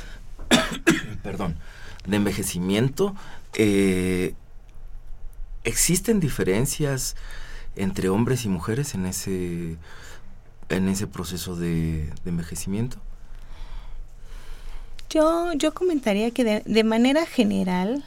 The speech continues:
Speaker 2: o sea, no, no hablamos, cuando hablamos del proceso de envejecimiento, no hablamos del proceso de, de envejecimiento de mujeres y de hombres, ¿no? Entonces, generalmente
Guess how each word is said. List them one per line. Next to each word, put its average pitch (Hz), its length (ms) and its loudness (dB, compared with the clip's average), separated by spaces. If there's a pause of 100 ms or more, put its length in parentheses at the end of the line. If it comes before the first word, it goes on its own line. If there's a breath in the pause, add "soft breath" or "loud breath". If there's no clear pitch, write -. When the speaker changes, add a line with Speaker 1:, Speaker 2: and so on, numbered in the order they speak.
(240 soft breath)
Speaker 2:
o 196 100 0
sea, 208 180 0
no, 226 600 6
no 226 400 8
hablamos, 220 580 6
cuando 196 220 2
hablamos 214 340 2
del 202 120 2
proceso 196 400 0
de 214 80 2
envejecimiento, 202 640 0
no 214 100 2
hablamos 208 500 2 (440 loud breath)
del 208 160 8
proceso 233 440 6
de, 226 220 10
de 202 140 4
envejecimiento 202 580 4
de 196 100 4
mujeres 196 540 4
y 190 80 2
de 170 140 0
hombres, - 520 -2 (240)
¿no? 240 180 2 (260)
Entonces, 254 340 4
generalmente 226 800 6